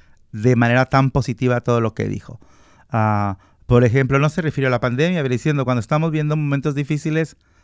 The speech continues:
¿qué vas a hacer si es tan difícil los momentos? Lo único que te queda es pensar positivo". Entonces, me gustó mucho que me la recomendaras, gracias. Y ese es lo que quería comentar en el programa de hoy,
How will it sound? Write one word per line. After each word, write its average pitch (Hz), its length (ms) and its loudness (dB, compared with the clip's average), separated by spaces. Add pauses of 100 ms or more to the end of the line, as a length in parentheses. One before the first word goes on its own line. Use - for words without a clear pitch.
(160)
¿qué 156 120 2
vas 156 180 -2
a 147 40 -6
hacer 143 200 -4
si 131 280 -8
es 123 80 -4
tan 131 100 -4
difícil 123 320 -4
los 120 140 -4
momentos? 131 520 -6 (240)
Lo 123 120 2
único 131 200 4
que - 120 -8
te 117 100 -6
queda 127 240 -2
es 147 80 -6
pensar 107 300 -6
positivo". 107 580 -8 (520)
Entonces, 143 420 0
me 135 160 0
gustó 127 300 -2
mucho 165 340 -4
que 147 100 -2
me 127 100 -2
la 117 120 0
recomendaras, 117 520 -2
gracias. 156 380 -2 (320)
Y 131 120 0
ese 143 180 2
es 156 80 0
lo 147 160 0
que - 120 -6
quería 135 320 0
comentar 131 440 0
en 131 60 0
el 123 80 -2
programa 127 280 0
de 131 80 4
hoy, 139 160 0